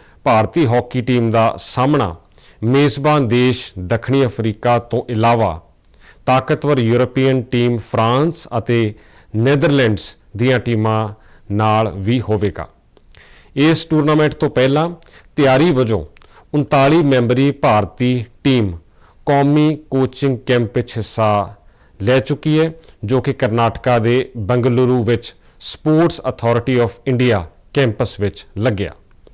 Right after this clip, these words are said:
ਪੈਰਿਸ ਓਲੰਪਿਕ ਖੇਡਾਂ ਲਈ ਪਹਿਲਾਂ ਹੀ ਕੁਆਲੀਫਾਈ ਕਰ ਚੁੱਕੀ ਭਾਰਤੀ ਹਾਕੀ ਟੀਮ ਗਿਆਰਾਂ ਦਿਨਾਂ ਦੇ ਕੈਂਪ ਤੋਂ ਬਾਅਦ ਦੱਖਣੀ ਅਫਰੀਕਾ ਦੇ ਕੇਪ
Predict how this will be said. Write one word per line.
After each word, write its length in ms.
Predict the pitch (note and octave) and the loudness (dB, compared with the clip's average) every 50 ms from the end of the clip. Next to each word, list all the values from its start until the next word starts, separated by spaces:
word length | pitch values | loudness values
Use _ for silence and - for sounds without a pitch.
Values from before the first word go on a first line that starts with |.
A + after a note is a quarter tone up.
| _ _ _ - - - - - - - - | _ _ _ -20 -20 -20 -20 -20 -20 -6 -2
ਪੈਰਿਸ 400 | C3+ B2+ C3 C#3+ D#3+ D#3 - A#2 | 0 2 4 2 2 0 0 0
ਓਲੰਪਿਕ 380 | C#3 B2+ B2 A#2 - D3 - | 0 0 0 0 0 -2 -2
ਖੇਡਾਂ 320 | - - B2+ B2+ C3+ D#3 D3 | -2 -2 -2 0 2 2 2
ਲਈ 220 | C#3 D3+ F3 E3+ - - - - - - - | 2 2 0 0 -4 -10 -20 -20 -20 -10 -2
ਪਹਿਲਾਂ 320 | - B2 D#3+ F3+ G3+ G3 F3 | 0 2 2 4 4 4 4
ਹੀ 160 | D3 D#3 F3 | 4 2 2
ਕੁਆਲੀਫਾਈ 680 | E3 - C#3 B2 A#2+ B2 C3 B2 - - C3+ C3+ C#3 | 0 0 2 2 2 2 0 0 0 0 0 2 2
ਕਰ 240 | C3 - B2+ B2 A#2 | 2 2 0 0 0
ਚੁੱਕੀ 400 | A2+ - - B2 - - D3 D3 | 0 -4 -6 -6 -4 -2 -2 -2
ਭਾਰਤੀ 560 | C#3+ - C#3 A#2 G#2 G#2 G#2+ - - C3+ B2+ | -2 0 0 2 2 2 0 -2 -4 -2 -2
ਹਾਕੀ 360 | G#2 G#2 G#2 G#2 - - B2 | 0 0 -2 -2 -2 -4 -6
ਟੀਮ 360 | A2 A2+ A#2 A#2 B2 C#3+ D#3 D3 - _ _ _ _ _ _ - _ - - G#2+ | -2 0 0 0 0 0 -2 -6 -12 _ _ _ _ _ _ -20 _ -14 -8 -2
ਗਿਆਰਾਂ 320 | A2+ C#3 C3+ C#3 D3+ E3+ E3+ | 0 2 2 4 2 2 2
ਦਿਨਾਂ 320 | C3+ C3+ C3+ C3+ C#3 C3+ | 2 2 2 2 2 2
ਦੇ 140 | C3 C#3 C3+ | 2 0 -2
ਕੈਂਪ 380 | - - - C3 B2 A2+ - - | -2 -2 -2 0 0 -2 -4 -4
ਤੋਂ 160 | - B2+ G#2 | -4 -2 -2
ਬਾਅਦ 360 | F2+ A2+ C3+ D3 C#3 G#2+ F2+ D#2+ - _ - - - - - - - | 0 2 2 2 2 0 -2 -6 -12 _ -20 -20 -20 -20 -18 -12 -6
ਦੱਖਣੀ 360 | G2 A#2 C3 - D#3+ F3 F#3 | -2 -2 -2 0 2 2 2
ਅਫਰੀਕਾ 420 | E3 - C3+ C3+ B2 - - B2+ B2 | 2 2 0 -2 -2 0 0 0 2
ਦੇ 180 | A2+ B2 C3+ C3 | 2 2 0 0
ਕੇਪ 480 | C3 - - - C#3+ D3 C#3+ C#3 - | -2 -6 -6 -2 0 2 2 0 -2